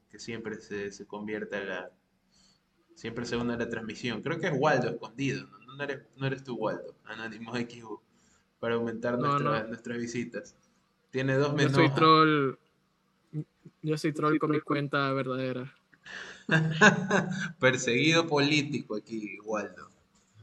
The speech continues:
Speaker 1: <laughs> Más,
Speaker 2: Claro.
Speaker 1: más de un político quiere, quiere un pedazo de esa cuenta. Y bueno,
Speaker 2: Estoy
Speaker 1: eh,
Speaker 2: buscando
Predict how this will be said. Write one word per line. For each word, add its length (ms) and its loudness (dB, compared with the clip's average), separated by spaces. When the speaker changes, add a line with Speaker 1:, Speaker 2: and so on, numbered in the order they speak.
Speaker 1:
<laughs> 460 -8
Más, 260 6
Speaker 2:
Claro. 120 0
Speaker 1:
más 200 6
de 100 0
un 100 -4
político 580 0
quiere, 480 -4
quiere 160 -2
un 80 -6
pedazo 420 0
de 80 -2
esa 220 -6
cuenta. 440 -8
Y 100 -6
bueno, 400 0
Speaker 2:
Estoy 180 0
Speaker 1:
eh, 20 6
Speaker 2:
buscando 640 -2